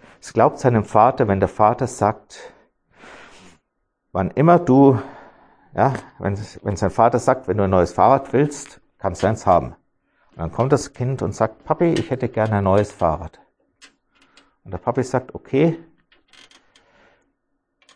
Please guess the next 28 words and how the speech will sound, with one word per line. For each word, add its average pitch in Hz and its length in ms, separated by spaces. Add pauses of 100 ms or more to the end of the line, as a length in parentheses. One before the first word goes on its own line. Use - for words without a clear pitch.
(880)
das 110 140
bekommst - 500
du.“ 76 40 (1300)
Und 87 120
das 85 240
Kind 170 520
freut 127 500
sich - 320
und - 160 (320)
rennt 156 180
zu - 120
seinen 120 240
Nachbarn 110 280
und - 60
sagt, - 160
„Mein 160 160
Papi 135 220
hat 120 160
mir 101 60
ein 104 60
neues 113 280
Fahrrad 98 340
gekauft.“ - 580 (1300)
Ja? 120 140 (1400)
Auch 113 180
wenn 127 140
das 120 120
Fahrrad 127 560